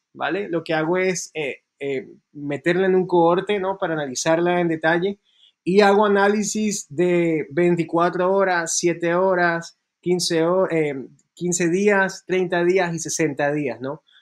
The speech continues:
Porque al final, por mi producto, que es un tema de préstamos, pues no todo el mundo, o sea, nosotros podemos entregarte un préstamo en veinticuatro horas y cuarenta y ocho horas máximo, pero hay gente que se demora mucho más.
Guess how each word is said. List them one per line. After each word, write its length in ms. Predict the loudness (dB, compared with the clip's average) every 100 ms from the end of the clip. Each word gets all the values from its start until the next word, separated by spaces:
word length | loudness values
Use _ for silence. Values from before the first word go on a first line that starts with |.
| -12
Porque 140 | -6
al 60 | -2
final, 420 | 2 4 2 0
por 160 | -4 0
mi 140 | 0
producto, 520 | 0 2 2 0 -6
que 100 | -6
es 60 | -8
un 120 | -6
tema 220 | -4 -2 -2
de 60 |
préstamos, 600 | -2 -2 0 -2 -2 -6 _ _ 0
pues 180 | 2 4
no 120 | 2
todo 100 | 2
el 60 | 2
mundo, 300 | 4 2 0 -12 -20 _ _ -18
o 40 |
sea, 140 | -12 -6
nosotros 340 | -4 -2 0 0 2
podemos 400 | 0 2 -2 -4
entregarte 440 | -6 -2 0 0 0
un 60 |
préstamo 300 | -2 -2 0
en 60 | 0
veinticuatro 500 | 0 0 -2 0 0
horas 160 | 0 0
y 20 |
cuarenta 300 | -2 -4 -4
y 20 |
ocho 240 | -6 -2 0
horas 220 | 0 0
máximo, 540 | -2 -2 -4 -6 -10 -14 _ _ _
pero 140 | 2 4
hay 60 |
gente 180 | 4 2
que 100 | 2
se 120 | 2
demora 240 | 2 4 4
mucho 280 | 4 2 -2
más. 380 | -4 -8 -14